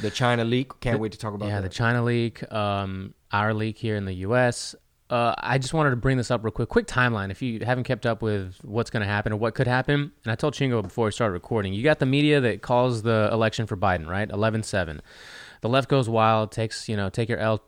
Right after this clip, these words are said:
Speaker 2: uh, Trump, and then safe harbor de-, deadline, YouTube starts cracking down and says, "No more talk about fraudulent elections. It's not, it didn't happen."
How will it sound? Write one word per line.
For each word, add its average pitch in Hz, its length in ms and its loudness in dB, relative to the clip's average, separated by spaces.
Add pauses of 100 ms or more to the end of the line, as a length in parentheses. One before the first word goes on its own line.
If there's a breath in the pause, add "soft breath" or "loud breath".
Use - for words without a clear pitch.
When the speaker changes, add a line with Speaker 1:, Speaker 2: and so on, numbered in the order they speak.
(120)
Speaker 2:
uh, 90 400 -2
Trump, 98 380 -4
and 98 120 -4
then 101 240 -2
safe 110 180 -2
harbor 131 300 4
de-, 135 160 2
deadline, 127 640 2
YouTube 120 360 -2
starts 107 240 -4
cracking 104 300 -2
down 95 180 0
and 95 100 -6
says, 92 260 -4
"No 107 160 0
more 110 260 0
talk 98 240 -6
about 87 360 -4
fraudulent 90 540 -4
elections. 104 480 -2
It's - 180 -10
not, 95 300 -2
it 98 80 -10
didn't 95 160 -6
happen." 101 380 -2